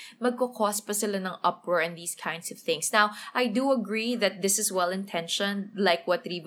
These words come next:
Risa Hontiveros was talking about in her interview with Karen Davila, that Ping Lacson was, uh, well-intentioned when he write, when he wrote this bill,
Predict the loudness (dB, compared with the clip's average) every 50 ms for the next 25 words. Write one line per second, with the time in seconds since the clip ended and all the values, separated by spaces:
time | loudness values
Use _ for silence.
0 | -12 -10 -8 -6 -6 -2 0 0 0 0 0 -2 -4 -4 -2 -2 -2 -2 -4 -4
1 | -6 -8 -6 -6 -6 -6 -6 -6 -6 -4 -4 -4 -2 -4 -6 -4 -4 -4 -4 -4
2 | -6 -10 -10 -12 -10 -10 -10 -8 -4 -2 -2 -2 -2 -2 -2 -2 0 0 0 0
3 | 0 0 0 -2 -4 -8 -16 -4 -2 -2 0 2 0 0 2 4 4 4 4 2
4 | -2 -2 -2 -2 -2 -2 -2 -2 -2 -2 0 0 0 0 0 -2 -2 -4 -4 -4
5 | -4 -6 -6 -6 -6 -8 -6 -6 -6 -4 -2 0 0 -2 -2 -8 _ _ _ -6
6 | -4 -4 -2 -2 -4 -2 0 0 0 0 0 -2 -2 -2 -2 -2 -2 0 2 2
7 | 2 0